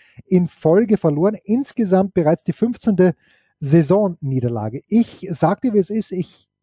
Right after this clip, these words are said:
war mir nicht sicher, ob das funktioniert mit Thomas Letsch, weil ich kenn den, kennen ist übertrieben, aber ich weiß, er hat in Österreich gearbeitet, er hat bei der Austria gearbeitet, das ist nicht so gut gelaufen und,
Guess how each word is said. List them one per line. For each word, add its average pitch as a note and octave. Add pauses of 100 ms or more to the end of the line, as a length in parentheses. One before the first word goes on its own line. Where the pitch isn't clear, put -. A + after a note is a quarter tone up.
(140)
war F3+
mir A#3+
nicht A3
sicher, A3+
ob -
das F#3
funktioniert F#3+
mit F3+
Thomas C3
Letsch, B2+
weil F3
ich -
kenn F3
den, A3+ (640)
kennen D#3+
ist C#3
übertrieben, E3
aber C3+
ich C3
weiß, C#3+
er G3
hat E3
in D#3
Österreich E3+
gearbeitet, F3
er D3+
hat E3+
bei D3
der C#3
Austria D#3
gearbeitet, E3
das D3
ist D#3
nicht F#3+
so F#3
gut G3+
gelaufen D3 (600)
und, F#3